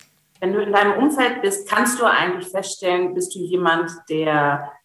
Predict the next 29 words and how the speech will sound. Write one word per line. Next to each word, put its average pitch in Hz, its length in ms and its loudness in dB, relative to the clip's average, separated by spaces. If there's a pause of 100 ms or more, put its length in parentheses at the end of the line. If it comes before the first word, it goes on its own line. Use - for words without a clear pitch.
(140)
jemandem 156 360 0
nach 147 200 0
dem 165 80 -4
Mund 226 260 0
redet, 311 480 -2
oder 196 200 2
bist 202 220 -2
du 214 40 -8
jemand, 196 300 -2
der 156 140 4
auch - 100 0
eine 165 100 -2
mei-, 165 260 -2
eigene 175 280 -2
Meinung 170 400 -2
hat 180 160 -4
und 160 120 -10
die 165 120 -4
dann 156 140 -2
auch 95 120 0
vertritt? - 420 -10 (440)
Ist 208 120 0
es 240 120 -2
dir 226 100 4
egal, 180 520 2
wie 240 40 -8
andere 240 340 -8
Leute 254 300 -6
dich 254 140 -12